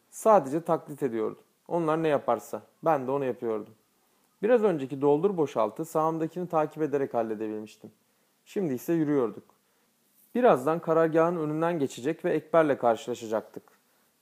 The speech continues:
Denetleme sabahı yerdeki karı yalatıyor olmalıydı. Gökten düşeni yerden yolduruyor olmalıydı. Normalde cesimlerin işiydi ama denetleme vardı. Ortalarda görünmemesi gerekenler bizlerdik.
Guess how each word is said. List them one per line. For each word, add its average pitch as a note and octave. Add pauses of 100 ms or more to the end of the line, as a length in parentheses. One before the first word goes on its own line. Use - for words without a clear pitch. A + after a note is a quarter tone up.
Denetleme E3+
sabahı C3 (320)
yerdeki D#3+
karı D#3+
yalatıyor C3+
olmalıydı. A2 (800)
Gökten D#3
düşeni C#3+
yerden D3
yolduruyor C#3+
olmalıydı. G#2+ (760)
Normalde G#3
cesimlerin E3+
işiydi G#2+ (160)
ama F#3
denetleme D3+
vardı. G#2 (420)
Ortalarda E3+
görünmemesi D#3+
gerekenler C#3
bizlerdik. B2+